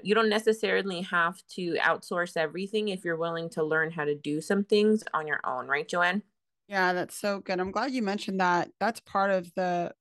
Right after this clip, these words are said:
Speaker 2: building the plan and building the process and the, the blueprint, because you're gonna have to get uncomfortable and do some things that you maybe did not plan on doing. <laughs> You
Speaker 1: Mm-hmm.
Speaker 2: know, it's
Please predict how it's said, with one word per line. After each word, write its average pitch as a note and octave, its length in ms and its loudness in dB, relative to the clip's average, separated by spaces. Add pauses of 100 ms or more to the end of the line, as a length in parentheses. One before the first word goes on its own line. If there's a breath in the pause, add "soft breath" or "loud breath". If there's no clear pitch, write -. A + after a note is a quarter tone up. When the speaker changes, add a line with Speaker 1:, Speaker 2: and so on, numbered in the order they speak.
(440)
Speaker 2:
building F#3 360 2
the F3+ 80 -2
plan F3+ 340 2
and E3 180 0
building F3 380 0
the E3+ 80 0
process E3+ 640 -6
and E3+ 220 0
the, E3 180 0 (260)
the F3 80 -2
blueprint, F3 600 -2
because F3 380 0 (420 loud breath)
you're G#3 100 -2
gonna A#3+ 60 2
have B3+ 100 0
to B3 60 -4
get G#3 160 4
uncomfortable F3+ 640 0
and F3 120 0
do F3 120 -4
some F3 220 -10
things F#3 400 0
that - 200 -2
you F#3 340 0 (260)
maybe F#3 260 2
did F#3+ 140 2
not G3 220 4
plan F3+ 220 0
on A3 140 4
doing. A3 520 2
<laughs> - 40 0 (800 loud breath)
You E3+ 120 4
Speaker 1:
Mm-hmm. - 20 8
Speaker 2:
know, G#3 140 4
it's G#3+ 180 -4